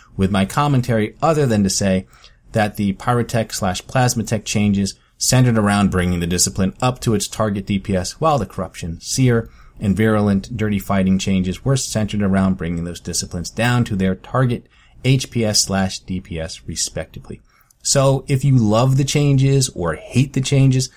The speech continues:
there are plenty of avenues for you to provide feedback, which was the topic of the week on the forums. And Eric, Keith, and Charles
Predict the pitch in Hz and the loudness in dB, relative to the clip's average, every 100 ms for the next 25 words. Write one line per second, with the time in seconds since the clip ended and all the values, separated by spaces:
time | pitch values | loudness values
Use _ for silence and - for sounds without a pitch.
0 | - - 104 165 139 147 - 156 170 147 | -20 -6 0 2 2 -2 -2 -2 0 0
1 | - 131 139 127 113 - 110 110 113 104 | 0 2 4 4 2 0 0 2 2 0
2 | 101 98 95 95 - 190 139 139 127 - | 0 0 0 -4 0 2 2 0 -2 -8
3 | - 180 185 143 175 190 190 143 - 151 | -6 -2 -2 0 2 2 0 -8 -4 -4
4 | 151 139 - 127 123 120 117 - - _ | -2 -6 -2 0 2 2 0 -4 -20 _
5 | _ - 117 113 110 107 104 - 98 85 | _ -2 0 2 0 -2 -2 0 -2 -2
6 | 71 - - _ _ _ _ _ _ _ | -8 -12 -16 _ _ _ _ _ _ _
7 | 120 117 110 113 135 139 151 - - 139 | 0 2 2 2 2 2 2 -4 -2 0
8 | 131 101 127 127 117 | 0 0 0 2 0